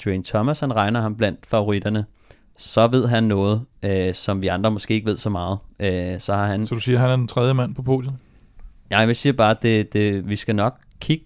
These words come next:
Speaker 2: Nå,
Speaker 1: lidt
Speaker 2: nå,
Speaker 1: på
Speaker 2: jeg
Speaker 1: ham,
Speaker 2: mente det
Speaker 1: øh,
Speaker 2: egentlig seriøst.
Speaker 1: ej, jeg ved det ikke helt endnu, men, øh, men han sidder der altså oppe i, i favoritgruppen i dag.
Speaker 2: Mm.
Speaker 1: Øh, og Geraint Thomas, øh, hvis han nævner ham, så må der være lidt i det, fordi at, øh, de er også, øh, træningskammerater
Speaker 2: Ja, jeg vil
Speaker 1: og så
Speaker 2: også
Speaker 1: videre,
Speaker 2: sige,
Speaker 1: ikke?
Speaker 2: hvis, hvis man skulle lave et podie lige nu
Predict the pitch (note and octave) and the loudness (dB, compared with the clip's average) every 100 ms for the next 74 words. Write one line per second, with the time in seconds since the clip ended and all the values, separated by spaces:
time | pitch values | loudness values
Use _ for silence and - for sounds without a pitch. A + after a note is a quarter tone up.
0 | - A#2 F3+ C3+ C3 D3 C#3 A2+ G#2+ G#2+ | 2 6 8 10 10 8 6 6 6 4
1 | G#2+ G2+ G#2+ A#2 A#2 A2+ D3 - - - | 2 2 0 -2 -4 -2 -4 -8 -20 -20
2 | - - - - - A#2+ C3 G2 G#2 B2+ | -20 -20 -20 -14 -14 -14 -12 -2 0 2
3 | F3+ F3+ - F3 E3 D3+ D#3 C3 A2+ G2+ | 2 0 0 0 2 2 4 2 2 0
4 | G2 G2+ G2+ G#2 - D#3+ E3 A2+ G#2 G#2 | -2 -2 -2 -4 -2 2 4 4 4 2
5 | A2 A#2 G#2+ - G2+ - G2 G#2+ G#2+ A2+ | 2 2 0 -2 -4 0 2 2 0 0
6 | A2 A2 G2+ G2 A2+ G#2 G#2 F#2+ F#2 - | 0 0 0 -2 -4 0 2 2 0 -4
7 | G2+ G#2+ G2 F#2+ G#2+ A#2 C3 - A#2 G2+ | -4 0 0 2 2 2 0 0 0 0
8 | F#2 - - - - - G2+ B2+ A#2+ G#2+ | -2 -8 -20 -20 -14 -6 2 6 6 6
9 | A2+ G#2+ G2 - A2 G#2 A2 G#2 G2+ G#2 | 4 2 -2 -2 0 4 2 2 0 0
10 | G#2 - - - G#2 G#2 G2+ - F#2+ F2+ | -2 -4 -18 -6 -2 -2 -4 -8 -2 -2
11 | - F#2+ F#2 F#2 _ _ G#2 G2+ F#2+ F#2+ | -2 -2 -2 -4 _ _ -2 0 0 0
12 | - G2 - G2 G2 - G#2+ G2+ F2+ G2+ | -4 -4 -4 -2 -2 0 0 0 0 -2
13 | - G#2 G2+ A#2 A#2+ C3+ B2+ - C#3 D3+ | -4 -2 2 2 0 -4 -6 -6 0 0
14 | - D#3 - B2 G#2+ A2 A2 - G#2 G#2 | 2 0 2 0 0 -2 -6 -6 -6 -6
15 | G2+ | -6